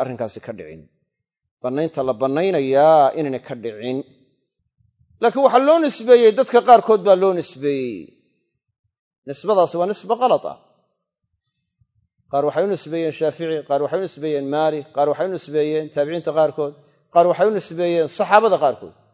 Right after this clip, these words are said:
Hadda ma aragtaa? Saxaabada qaarkood ba qaarkood u nisbeeyeen. Laakiin kullu daalika wax sugan ma aha. Wax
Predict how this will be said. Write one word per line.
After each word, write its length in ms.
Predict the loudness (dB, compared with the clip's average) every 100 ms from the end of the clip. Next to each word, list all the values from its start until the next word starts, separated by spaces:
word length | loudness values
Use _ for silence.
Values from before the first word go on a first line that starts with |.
| _ _ _ _ _ _ _ _ _ _ _ _
Hadda 120 | -10 -6
ma 80 | -6
aragtaa? 260 | -10 -20 _ _ _ _ _ _ _ _ _ _ _ _ _ _ -10
Saxaabada 440 | -8 -2 0 0
qaarkood 400 | 2 2 2 -4
ba 100 | -2
qaarkood 300 | -4 -4 -4 -12
u 40 |
nisbeeyeen. 480 | -14 -18 -20 -20 _ _ _ _ _ _ _ _ _ -12
Laakiin 200 | -8 -6
kullu 240 | -4 -2 4
daalika 380 | 6 6 4 0
wax 140 | 0 -4
sugan 240 | 4 4
ma 140 | 4 -4
aha. 180 | -2 -4 -6 _ _ _ _ _ _ _ _ _ _ _ _ _ _ -6
Wax 140 | -6